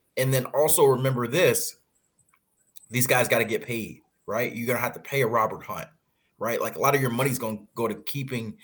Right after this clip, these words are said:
some of your own guys, your Robert Hunt, your Tua Tagovailoa. Soon Jaylen Waddle's gonna be up. Soon Javon Holland is gonna be up, right? And so a lot of these core pieces, you're looking, you know, Jaelan Phillips at some point.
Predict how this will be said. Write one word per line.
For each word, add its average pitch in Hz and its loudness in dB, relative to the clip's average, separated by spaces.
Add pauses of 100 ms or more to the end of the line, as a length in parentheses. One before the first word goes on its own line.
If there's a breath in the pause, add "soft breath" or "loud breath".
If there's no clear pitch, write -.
(220 loud breath)
some 131 -2
of 117 0
your 107 2
own 135 4
guys, 90 -4
your 82 -10
Robert 113 0
Hunt, 110 -4 (360 soft breath)
your - -14
Tua 123 -2
Tagovailoa. 110 0
Soon 131 -2
Jaylen 107 -4
Waddle's 107 2
gonna 95 -8
be 85 -12
up. - -10
Soon 120 -2
Javon 107 0
Holland 110 -2
is - -8
gonna 95 -12
be 82 -10
up, - -12
right? 113 -2 (260 loud breath)
And - -8
so 123 2
a - 4
lot 135 6
of 147 4
these 127 -2
core 135 -2
pieces, 131 -6
you're 101 -6
looking, 110 -4
you 98 -8
know, 87 -6
Jaelan 120 -4
Phillips - 0
at 87 -6
some 87 -6
point. - -18